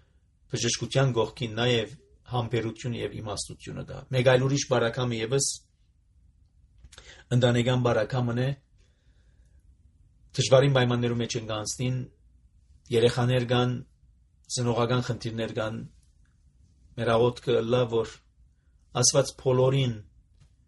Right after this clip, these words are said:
իմաստությունը տա և եսի, եսի այս հիվանդակին վիճակեն թող որ բժշկե։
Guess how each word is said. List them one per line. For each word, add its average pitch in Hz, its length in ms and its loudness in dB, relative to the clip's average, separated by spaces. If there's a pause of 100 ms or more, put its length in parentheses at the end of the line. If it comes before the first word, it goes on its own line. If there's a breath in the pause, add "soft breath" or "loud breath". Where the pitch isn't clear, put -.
(420)
իմաստությունը 120 800 0
տա 107 160 -2 (2500)
և 123 300 4 (1700)
եսի, 139 720 6 (180)
եսի 127 420 4
այս - 140 4
հիվանդակին 127 720 0
վիճակեն 117 500 -2 (1080)
թող 110 180 0
որ 113 140 -4
բժշկե։ - 500 -6